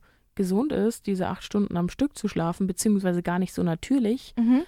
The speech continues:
Speaker 1: sondern dass in ganz vielen Studien rausgekommen ist, dass Menschen, wenn du denen einen nicht kapitalistischen Arbeitsrahmen gibst, sie dazu tendieren, zweimal am Tag zu schlafen, in kürzeren Perioden.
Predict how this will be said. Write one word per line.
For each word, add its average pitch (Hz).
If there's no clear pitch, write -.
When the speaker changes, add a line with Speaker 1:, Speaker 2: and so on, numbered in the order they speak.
Speaker 1:
sondern 202
dass 190
in 196
ganz 185
vielen 190
Studien 262
rausgekommen 180
ist, -
dass 185
Menschen, 196
wenn 180
du 180
denen 175
einen 175
nicht -
kapitalistischen -
Arbeitsrahmen 190
gibst, -
sie -
dazu 190
tendieren, 190
zweimal 226
am 175
Tag 180
zu 180
schlafen, 175
in 190
kürzeren 190
Perioden. 175